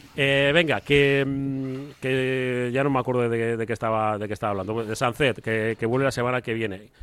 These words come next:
Bueno, que vuelve la semana que viene. Eso ya lo decidirá el entrenador el, el domingo cuando nos dé la convocatoria. Eh, pero de momento, ahí vais analizado bastante del partido del,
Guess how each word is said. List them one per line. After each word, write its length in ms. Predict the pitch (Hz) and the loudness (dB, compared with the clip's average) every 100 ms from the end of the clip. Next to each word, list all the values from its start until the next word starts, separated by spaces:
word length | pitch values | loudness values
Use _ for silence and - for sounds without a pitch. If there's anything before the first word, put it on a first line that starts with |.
| - | -16
Bueno, 220 | - 101 92 | -10 -10 -6
que 60 | |
vuelve 140 | 98 101 | -6 -4
la 40 | |
semana 240 | 101 104 | -4 -6
que 80 | 98 | -4
viene. 200 | 101 87 | -6 -6
Eso 140 | 87 95 | -6 -4
ya 100 | 101 | -4
lo 60 | 95 | -4
decidirá 260 | 98 107 | -2 -2
el 60 | 104 | -2
entrenador 380 | 98 95 98 95 | -6 -6 -4 -4
el, 180 | 95 | -8
el 100 | 104 | -6
domingo 320 | 101 101 107 98 | -6 -4 -6 -6
cuando 240 | 95 95 | -6 -6
nos 140 | 95 | -6
dé 60 | 101 | -6
la 80 | 101 | -6
convocatoria. 560 | 95 92 95 160 117 - - - - 120 | -8 -8 -2 -2 -2 -6 -20 -20 -12 -4
Eh, 180 | 107 104 | -4 -2
pero 160 | 110 | -2
de 60 | 110 | 0
momento, 280 | 127 143 113 | 0 2 2
ahí 100 | 123 | 2
vais 180 | 143 | 0
analizado 420 | 135 139 135 135 127 | 0 -2 -2 0 0
bastante 360 | 123 131 123 | 0 -2 -2
del 100 | 127 | -2
partido 320 | 120 120 123 | 0 0 0
del, 320 | 120 120 117 | 0 0 -2